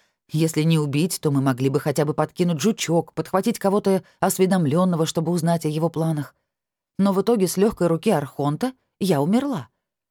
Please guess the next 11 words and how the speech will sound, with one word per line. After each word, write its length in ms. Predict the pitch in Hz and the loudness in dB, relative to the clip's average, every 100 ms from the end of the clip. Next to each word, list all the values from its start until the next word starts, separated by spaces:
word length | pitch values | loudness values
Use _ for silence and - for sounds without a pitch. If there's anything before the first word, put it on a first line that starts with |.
| _ _ _ - | _ _ _ -2
Моя 280 | 190 214 | 2 2
карьера 420 | 202 185 175 254 196 | 2 0 2 0 0
предводителя 640 | 165 170 180 202 170 165 | -2 0 2 2 0 0
демонов 380 | 160 208 165 151 | 2 2 0 -2
Земли 360 | 143 175 247 | 0 0 0
завершилась, 640 | 196 156 170 - 254 185 - _ _ | 0 0 -2 0 0 0 -4 _ _
так 200 | 226 226 | -2 -2
толком 380 | - 233 - 202 | 2 0 2 2
и 40 | |
не 80 | 202 | 2
начавшись, 580 | 214 247 135 113 - - | 2 0 -4 -6 -12 -16